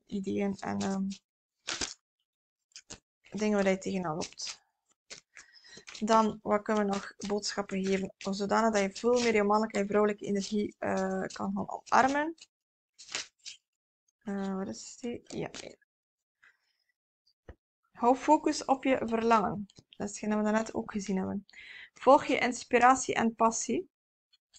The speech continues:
Kies een nieuwe hobby of herbegin met je oude. En dat is eigenlijk om, eh, uit je gedachten te komen en je weer te verbinden met je passie en met je eigen, eh, vuur in jezelf.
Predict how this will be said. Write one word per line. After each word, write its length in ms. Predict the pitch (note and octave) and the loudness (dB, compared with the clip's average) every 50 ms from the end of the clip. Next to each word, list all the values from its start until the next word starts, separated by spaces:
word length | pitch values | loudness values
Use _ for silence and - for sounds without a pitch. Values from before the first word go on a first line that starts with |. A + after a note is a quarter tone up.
| _ _ - _ _ _ _ - - - - - - _ | _ _ -20 _ _ _ _ -20 -20 -20 -20 -20 -18 _
Kies 200 | - C#4 C#4+ - | 0 0 2 4
een 80 | D4+ C4 | 4 4
nieuwe 240 | C#4 D4 C#4+ C4+ A#3+ | 6 6 6 6 6
hobby 380 | B3 C4+ C#4 C#4 D#4 D#4+ E4+ - | 8 8 8 8 8 6 6 6
of 200 | - B3+ - - | 4 0 2 0
herbegin 540 | - A3+ A3+ A3+ A#3 A3 A3+ A3 A#3 A#3 | 0 2 4 4 4 4 2 2 4 4
met 100 | A3+ G#3+ | 4 4
je 80 | G#3 - | 2 4
oude. 280 | - G#3+ A#3+ C4 C#4+ - | 4 4 4 4 2 2
En 140 | - A3+ | 2 4
dat 140 | A3+ A3+ A3+ | 2 4 4
is 60 | B3 | 4
eigenlijk 300 | B3+ C4+ C#4 C4+ - - | 2 2 2 0 0 2
om, 260 | A3+ A3+ A3+ A3+ A3+ - | 4 4 4 4 2 -4
eh, 240 | - - A3 G#3+ G#3+ | -4 -2 -2 0 0
uit 320 | A3 - - B3+ C4+ C4 | 0 4 4 4 4 4
je 120 | - B3 A#3+ | 2 0 0
gedachten 420 | A3+ G3+ G#3 G#3+ G#3 - G#3 G3 | 2 2 2 0 0 -2 -8 -6
te 100 | - G3 | -6 -6
komen 280 | - G3+ G3+ G3+ G3+ - | -2 -2 0 0 0 0
en 60 | G#3+ | 2
je 60 | G#3+ | 2
weer 140 | A3+ A3+ A3+ | 2 2 2
te 80 | A3 | 0
verbinden 380 | G3+ G3 G3 F#3+ A3+ A#3 B3 A#3 | -2 0 0 2 2 2 2 2
met 100 | A3 G3+ | 0 0
je 100 | G3 - | 0 0
passie 360 | - G#3+ A3 G#3+ - - - - | 2 2 2 2 2 -4 -2 -2
en 100 | - G3+ | 0 0
met 120 | G3+ G3+ | 0 0
je 100 | G3 - | -2 0
eigen, 440 | - A3 A3+ A#3 A#3 A#3 G#3+ G#3+ - - - - - - _ _ _ | 2 2 4 4 4 2 0 -2 -4 -10 -20 -20 -20 -20 _ _ _
eh, 440 | - G3+ G3+ G3+ G3 G3+ G3+ G3 F#3+ F#3+ | -2 2 4 4 6 4 4 2 2 0
vuur 540 | F#3+ F3+ F#3+ G#3+ A3+ B3 B3+ B3+ B3 - - | -4 0 4 6 8 8 8 6 4 2 0
in 80 | G3 | 2
jezelf. 520 | G3 F#3+ F#3+ G#3 G3+ A3 C4 E4 - - | 2 2 4 4 6 6 6 4 2 -2